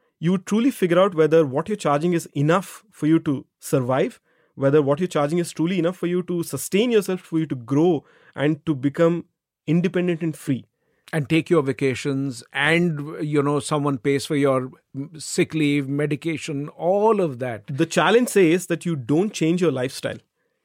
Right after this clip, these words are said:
Speaker 1: If you watch two movies a month and you have one vacation every six months, can your gig,
Speaker 2: Pay
Speaker 1: uh,
Speaker 2: for that.
Speaker 1: pay for that, even before you quit,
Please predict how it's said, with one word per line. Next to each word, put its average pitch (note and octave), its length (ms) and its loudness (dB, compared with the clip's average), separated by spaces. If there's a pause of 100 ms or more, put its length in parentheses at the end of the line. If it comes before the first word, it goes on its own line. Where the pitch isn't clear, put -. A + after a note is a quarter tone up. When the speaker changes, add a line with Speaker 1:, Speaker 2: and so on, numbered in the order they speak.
(120)
Speaker 1:
If C#3+ 120 -6
you D3+ 100 4
watch E3 300 2
two F#3+ 140 2
movies F#3+ 320 2
a F3 80 2
month D#3 380 0
and C3+ 120 -2
you C#3 100 0
have C#3+ 220 0
one C#3 240 2
vacation D3+ 360 0
every C#3+ 160 2
six - 280 -6
months, C#3+ 340 -2 (360)
can G#3+ 220 -2
your F3+ 160 6
gig, C3 560 -2 (460)
Speaker 2:
Pay C3+ 120 2
Speaker 1:
uh, C3 100 2
Speaker 2:
for A#2+ 140 2
that. - 320 -12
Speaker 1:
pay G#3 240 4
for G3+ 160 0
that, - 220 -4 (720)
even A3 320 4
before F#3 280 0
you F3+ 100 0
quit, - 340 -4